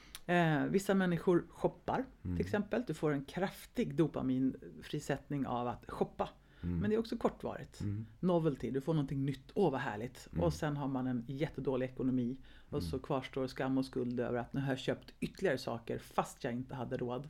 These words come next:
Speaker 2: Mm.
Speaker 1: Och man kan fortsätta i all evighet. Och, och till exempel missbruk av sex och porrrelationer är
Speaker 2: Mm.
Speaker 1: också en go-to.
Speaker 2: Mm.
Speaker 1: Såklart.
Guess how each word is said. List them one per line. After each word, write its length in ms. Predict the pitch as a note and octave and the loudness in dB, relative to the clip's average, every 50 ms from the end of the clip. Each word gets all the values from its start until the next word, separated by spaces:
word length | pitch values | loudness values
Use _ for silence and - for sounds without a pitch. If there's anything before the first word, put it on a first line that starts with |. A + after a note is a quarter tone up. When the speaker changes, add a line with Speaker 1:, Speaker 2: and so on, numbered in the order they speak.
| - - | -6 -2
Speaker 2:
Mm. 140 | - D#2+ D#2 - - - - - - - - - - - - - - - - - - - - _ _ - - - - _ - - - - | -2 -2 -2 -4 -10 -20 -20 -20 -18 -18 -18 -18 -18 -18 -18 -18 -18 -18 -20 -20 -20 -20 -20 _ _ -20 -20 -20 -20 _ -20 -20 -14 -4
Speaker 1:
Och 160 | - - G3 G3 | 2 4 6 8
man 120 | F#3 E3+ | 6 6
kan 140 | - F3+ E3 | 6 2 0
fortsätta 580 | - F3+ E3+ D#3+ - - D#3 D#3 - - D3+ C#3+ | 2 2 0 2 2 0 0 0 2 2 4 4
i 60 | C#3 | 4
all 140 | C#3 C3+ C3+ | 4 4 4
evighet. 640 | D3 C#3+ C3+ C3+ C#3 C#3 D3 D3+ C#3 C3 - - E3 | 4 4 4 4 4 4 4 4 2 2 2 4 6
Och, 380 | E3 D3+ D3 C#3+ - - E3 | 8 8 8 6 4 6 4
och 120 | E3 D#3 D#3+ | 4 4 4
till 80 | - | 0
exempel 500 | E3 - D3+ C#3+ C#3 - - D#3 D3 C#3 - - | 2 2 4 4 2 2 2 2 2 2 0 -2
missbruk 600 | - D#3+ D#3+ D#3 - - - - D3 C#3+ C#3 - | 0 2 2 0 -2 -8 -4 0 2 2 2 4
av 140 | D3+ C#3 C#3 | 2 2 2
sex 480 | C#3 - - C3 - - - - - - | 2 0 0 0 0 -2 -10 -6 -2 2
och 320 | C#3 C#3 C#3 C3 C#3 C#3 | 2 4 4 2 2 2
porrrelationer 960 | - E3+ D3 C#3+ C#3 C#3 C#3 C3 C3 C3 C#3 - - E3+ E3+ E3 D3+ C#3+ C#3 C#3 | 4 4 4 4 4 2 2 2 2 0 0 2 2 4 4 4 4 4 4 2
är 140 | C3 - | 2 4
Speaker 2:
Mm. 160 | D3 D#3 E3+ F#3 | 4 4 4 2
Speaker 1:
också 260 | A3+ - - - G#3+ | 0 -2 -2 0 2
en 160 | D#3+ C#3 C3+ | 2 4 4
go-to. 380 | C3+ B2+ A#2 A#2 A#2 - - - - - C3 | 6 4 4 4 0 -2 -4 -4 -4 -4 0
Speaker 2:
Mm. 240 | D#2 D#2 E2 E2+ F#2 | 2 2 4 2 2
Speaker 1:
Såklart. 720 | G#2+ - - - F#3 - - B2 - - - - - - | -2 -4 0 0 0 2 2 0 0 -2 -10 -12 -12 -10